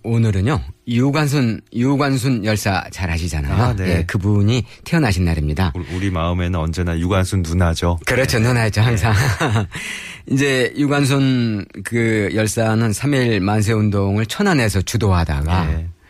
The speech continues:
Speaker 1: 그 체포돼 가지고 서울 형무소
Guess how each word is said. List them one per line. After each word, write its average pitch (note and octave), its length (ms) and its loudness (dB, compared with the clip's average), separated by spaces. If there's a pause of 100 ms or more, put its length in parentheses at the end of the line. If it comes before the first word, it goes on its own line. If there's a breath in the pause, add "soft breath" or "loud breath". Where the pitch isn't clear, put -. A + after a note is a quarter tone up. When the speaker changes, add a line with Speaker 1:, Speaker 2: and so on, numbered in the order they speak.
(260 soft breath)
Speaker 1:
그 F2+ 160 0
체포돼 A2+ 560 0
가지고 A2 320 0 (220 loud breath)
서울 F3+ 380 0
형무소 A#2 440 0